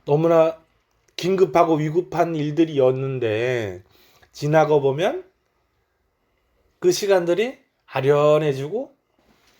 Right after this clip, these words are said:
뭔가 아늑해지고 <clears throat> 한삼삼해지고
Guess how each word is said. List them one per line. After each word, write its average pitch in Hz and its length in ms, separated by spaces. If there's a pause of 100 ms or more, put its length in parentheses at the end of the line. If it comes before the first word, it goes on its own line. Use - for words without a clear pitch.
(360)
뭔가 339 500
아늑해지고 160 1200 (580)
<clears throat> - 640
한삼삼해지고 165 1600